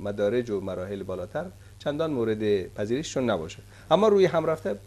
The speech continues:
دیگه، اینجا اصطلاحات و تعابیری که وجود داره، نیازی به این که کشمکش هایی که در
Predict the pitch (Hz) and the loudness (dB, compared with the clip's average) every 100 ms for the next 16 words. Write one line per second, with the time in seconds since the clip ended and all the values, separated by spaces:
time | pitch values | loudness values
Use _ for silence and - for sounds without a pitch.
0 | - - - - 131 160 175 180 160 143 | -20 -20 -20 -8 0 4 4 2 0 -2
1 | 139 131 120 - 165 - 131 113 101 - | 0 4 4 2 -4 2 4 4 2 -4
2 | - - - 113 117 151 143 120 113 113 | -18 -10 -4 -2 -2 -4 -6 -6 -6 -6
3 | 113 127 196 208 104 147 170 196 170 147 | -4 -4 -4 -8 -8 -6 -4 -2 -4 -4
4 | 139 151 135 120 107 - - - 104 - | -4 -4 -4 -4 -4 -10 -16 -10 -8 -8
5 | 104 104 101 123 127 107 95 87 | -6 -6 -4 -4 -4 -6 -6 -6